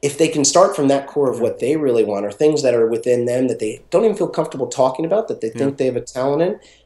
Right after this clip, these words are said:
Speaker 1: now we have them, they can set goals around their deepest core values and passions. And
Speaker 2: Yeah.
Speaker 1: that's when they can really mean something. But yeah, it's not an overly structuring goal thing, but it's just
Speaker 2: Yeah.
Speaker 1: a vision
Speaker 2: Right.
Speaker 1: that they can start to work towards.
Speaker 2: So what's some
Speaker 1: So
Speaker 2: of the things that have come out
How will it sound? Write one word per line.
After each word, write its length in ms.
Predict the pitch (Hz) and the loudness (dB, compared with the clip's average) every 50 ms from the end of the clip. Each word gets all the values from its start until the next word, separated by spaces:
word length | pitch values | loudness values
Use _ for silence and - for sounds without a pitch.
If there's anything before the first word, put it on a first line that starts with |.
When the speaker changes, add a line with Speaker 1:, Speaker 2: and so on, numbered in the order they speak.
| _ - | _ 0
Speaker 1:
now 300 | 147 143 175 233 247 302 | 2 4 4 6 6 6
we 100 | - 139 | 4 6
have 260 | 139 131 127 123 123 | 6 4 4 4 4
them, 180 | 131 127 127 131 | 2 2 2 2
they 80 | 127 | -2
can 180 | 127 - 127 120 | -2 -2 -2 -2
set 240 | 120 - 143 135 - | 0 0 0 0 2
goals 240 | - 135 127 120 123 | 2 0 0 0 0
around 320 | 110 110 120 117 120 120 | 0 0 0 0 0 0
their 140 | 113 104 101 | -2 -4 -6
deepest 500 | - - 117 110 - 113 110 - - - | -8 -10 -10 -8 -6 -6 -6 -6 -8 -8
core 240 | - - 117 107 98 | -2 2 2 2 4
values 380 | 104 101 98 101 98 95 101 | 2 2 2 2 0 -2 -4
and 100 | 101 92 | -8 -10
passions. 680 | 95 101 95 92 - - - - - - - - - - - | -10 -10 -12 -10 -8 -10 -10 -12 -12 -14 -16 -16 -14 -8 -4
And 160 | 107 107 110 | -2 -2 0
Speaker 2:
Yeah. 80 | 117 123 | 2 2
Speaker 1:
that's 200 | 123 117 - - | 0 0 -2 -4
when 100 | 110 101 | -4 -4
they 80 | 98 | -6
can 220 | - - 104 101 101 | -8 -8 -8 -4 -2
really 340 | 110 123 127 117 113 107 107 | 0 2 4 4 4 2 2
mean 240 | 107 107 113 117 | 2 0 0 0
something. 540 | 110 - - 92 82 - - 87 90 90 - - - - - - | 0 -2 -2 -4 -6 -10 -10 -12 -12 -12 -14 -16 -20 -20 -6 0
But 120 | - 143 | 2 4
yeah, 120 | 156 175 156 | 6 6 6
it's 160 | 131 - 127 | 6 6 2
not 220 | 139 143 151 147 | 2 2 2 2
an 140 | 131 117 123 - - - | 0 -2 -6 -8 -10 -4
overly 320 | - 139 127 127 123 123 | -4 -2 -2 -2 -4 -4
structuring 580 | 113 - - 131 120 120 - - 113 107 104 104 | -4 -4 -2 -2 -2 -4 -4 -4 -6 -6 -6 -2
goal 220 | 110 117 135 - - | -2 0 0 -2 -2
thing, 200 | - 101 101 104 | -6 -10 -10 -8
but 100 | 117 113 | -8 -8
it's 140 | 113 - - | -6 -6 -4
just 180 | - 127 120 | -4 -2 -2
Speaker 2:
Yeah. 60 | 147 | -2
Speaker 1:
a 40 | 135 | -4
vision 340 | 127 135 151 156 - - - - _ _ _ _ _ | -2 0 0 0 0 -2 -4 -8 _ _ _ _ _
Speaker 2:
Right. 140 | - 120 117 | -8 -6 -4
Speaker 1:
that 100 | 110 113 | -4 0
they 120 | - 113 113 | 0 0 0
can 180 | - 113 113 - | -2 -4 -8 -4
start 420 | - - - - 135 127 127 123 - | -2 -2 0 2 4 4 4 4 2
to 300 | - 131 120 110 107 110 - | -2 -2 -2 -4 -4 -8 -10
work 300 | - 120 120 110 - - | -4 0 0 0 0 0
towards. 580 | - - 104 98 87 - - - - - - - - | -4 -6 -4 -4 -4 -4 -4 -4 -4 -4 -4 -8 -18
Speaker 2:
So 180 | - - 156 147 | -10 -4 -2 0
what's 200 | 160 175 175 - | 0 0 0 0
some 100 | - 175 | 0 0
Speaker 1:
So 60 | 175 | 0
Speaker 2:
of 80 | 165 - | -2 0
the 40 | |
things 220 | - - 151 139 131 | 2 0 0 0 -2
that 60 | 139 | -2
have 140 | 123 123 - | -2 -4 -6
come 200 | - - 127 123 | -8 -6 -4 -2
out 320 | 120 123 120 107 - - | -2 -2 -2 -4 -6 -10